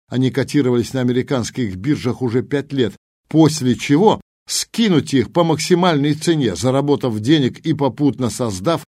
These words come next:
изрядную напряжённость во взаимоотношениях британцев и америкосов. Поскольку вряд ли британцы позволят америкосам зарабатывать на золоте, которое они будут считать своим.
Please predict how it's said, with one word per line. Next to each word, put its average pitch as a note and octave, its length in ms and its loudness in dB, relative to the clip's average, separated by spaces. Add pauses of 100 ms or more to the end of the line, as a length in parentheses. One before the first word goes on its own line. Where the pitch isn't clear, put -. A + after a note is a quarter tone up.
(220)
изрядную B2 680 2
напряжённость A#2+ 880 -2 (220)
во C#3 120 4
взаимоотношениях B2+ 1040 0
британцев A#2 840 -4
и D3 280 -2
америкосов. A#2 920 -4 (540)
Поскольку F#3+ 540 2
вряд G3+ 340 4
ли B2 140 2
британцы C3+ 680 0 (200)
позволят D#3 520 2
америкосам D3 720 2
зарабатывать C3 800 0
на E3 140 -2
золоте, A#2 480 0 (240)
которое B2+ 520 -2
они F3+ 300 2
будут B2 340 0
считать B2 420 -6
своим. G#2 580 -2